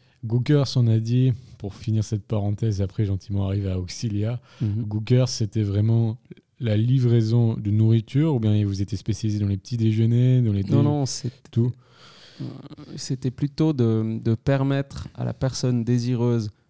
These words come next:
Speaker 2: d'acheter un plat à l'emporter, quel qu'il soit, de lui indiquer où il est,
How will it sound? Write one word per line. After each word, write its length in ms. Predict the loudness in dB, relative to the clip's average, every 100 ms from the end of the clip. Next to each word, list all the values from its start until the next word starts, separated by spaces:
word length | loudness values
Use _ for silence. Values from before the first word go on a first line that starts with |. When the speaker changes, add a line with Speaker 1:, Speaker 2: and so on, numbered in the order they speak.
| _ _ -2
Speaker 2:
d'acheter 380 | -2 -2 -2
un 140 | -2 -2
plat 180 | -2 -2
à 40 |
l'emporter, 520 | -4 -6 -8 -4 -4
quel 180 | -4 -8
qu'il 240 | -10 -14
soit, 520 | -12 -4 -2 -2 -4 _ _ -20 _ _ _ -2
de 60 |
lui 160 | 0 2
indiquer 600 | 0 0 -4 -2 -2 -2 _ _ _ _ _ _ _ _
où 160 | 2 4
il 120 | 4
est, 280 | 2 2